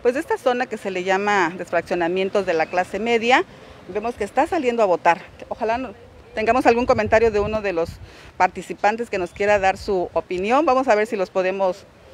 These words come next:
entrevistar. Hola, joven, ¿nos puedes dar tu impresión de las votaciones rápido? ¿Cómo te ha ido? ¿Cómo, am,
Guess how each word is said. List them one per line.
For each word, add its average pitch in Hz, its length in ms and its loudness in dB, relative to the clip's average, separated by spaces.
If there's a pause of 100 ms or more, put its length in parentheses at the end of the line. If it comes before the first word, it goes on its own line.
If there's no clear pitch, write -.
(240)
entrevistar. 196 640 4 (420)
Hola, 370 200 6
joven, 381 260 4 (140)
¿nos 320 120 -8
puedes 427 200 0
dar 494 100 0
tu 480 100 0
impresión 392 440 -4
de 427 80 -2
las 311 120 2
votaciones 403 480 0
rápido? 392 420 2 (120)
¿Cómo 277 180 -2
te 247 200 2
ha 240 60 2
ido? 302 360 6
¿Cómo, 262 240 0 (240)
am, 214 160 -4